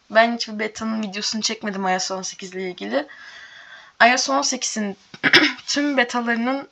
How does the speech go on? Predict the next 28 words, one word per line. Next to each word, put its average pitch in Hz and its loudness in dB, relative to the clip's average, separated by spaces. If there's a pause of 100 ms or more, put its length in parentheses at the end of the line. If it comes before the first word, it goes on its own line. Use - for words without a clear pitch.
özetini 214 -4
sizlere 202 0
getirdim. 233 -6 (320)
Şu, - -6
şu 226 0
ana 226 4
kadar 208 4 (440)
işte - -6
en 220 -2
son 214 0
ios 208 0
on 214 -2
sekiz 220 -6
Developer 208 -2
Beta 208 0
dört 220 -2
buçuk - -8
çıktı. - -4 (1600)
ios 262 8
on 294 4
sekiz 247 -2
Developer 247 -2
Beta 226 -2
dört 240 4
buçuğa 233 0
kadar 220 6
neler 220 8
geldi, 226 -4